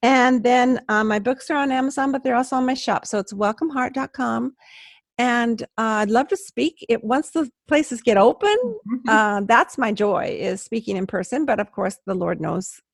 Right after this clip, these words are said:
Speaker 1: what, you know, how many more years he wants me to travel. But, um, so it's welcome heart dot com. And then my podcast, you can find anywhere you find a podcast, which is Make It Count: Living a Legacy Life.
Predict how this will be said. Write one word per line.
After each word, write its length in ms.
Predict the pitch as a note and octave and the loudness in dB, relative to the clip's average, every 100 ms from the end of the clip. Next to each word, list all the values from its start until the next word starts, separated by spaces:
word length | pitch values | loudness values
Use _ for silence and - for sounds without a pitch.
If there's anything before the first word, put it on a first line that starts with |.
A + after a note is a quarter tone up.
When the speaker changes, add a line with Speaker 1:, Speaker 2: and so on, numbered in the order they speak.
| _ | _
Speaker 1:
what, 260 | - F#3 - _ - | -4 0 0 _ -4
you 80 | F#3+ | -2
know, 60 | |
how 140 | F3 F3 | 0 0
many 160 | E3 | 0
more 240 | D#3+ D#3+ D#3+ | -2 -2 -2
years 280 | D#3+ F3+ | -2 -2
he 120 | - F#3+ | -4 -6
wants 200 | F#3+ - | -6 -6
me 120 | G3+ | -8
to 60 | |
travel. 420 | F3+ G#3 G#3+ F4 - - - - - _ | -4 0 0 -2 -6 -14 -20 -20 -20 _
But, 440 | A3 A3 B3 A3+ - - | -2 4 4 2 -6 -2
um, 340 | A3+ A3 G#3+ | 2 2 0
so 160 | - B3+ | 0 0
it's 140 | - | 2
welcome 260 | B3 C4 E4+ | 2 0 -4
heart 160 | D#4 | -4
dot 160 | D#4+ D#4 | -4 -4
com. 220 | B3+ - - | -2 -4 -2
And 140 | A3 | -2
then 140 | A3+ | -2
my 100 | G#3+ | -2
podcast, 760 | G3 - A4 B4 A3+ F3+ A3 - | -6 0 0 2 -4 -4 -4 -8
you 80 | A3 | -8
can 160 | A3 A3 | -6 -4
find 260 | G3+ G3+ | -4 -4
anywhere 280 | G3 G3 F#3+ | -4 -4 -4
you 140 | F#3 | -6
find 300 | F3+ B3+ F4+ | -4 -2 -2
a 20 | C4+ | -4
podcast, 560 | G#3+ G3+ G#3+ G#3+ - | -6 -6 -4 -6 -6
which 200 | G#3 - | -8 -6
is 120 | G3 | -6
Make 300 | F#3+ F#3+ G#3+ | -2 -2 -2
It 140 | - - | -4 -8
Count: 420 | G#3+ F#2+ - - _ _ _ _ - | -4 -4 -4 -10 _ _ _ _ -6
Living 460 | G3+ G#3 A3 G#3+ - | -2 0 0 0 -4
a 60 | F#3+ | -4
Legacy 460 | F#3 F3+ F#3 - E3 | -4 -4 -8 -10 -10
Life. 360 | - - _ | -10 -16 _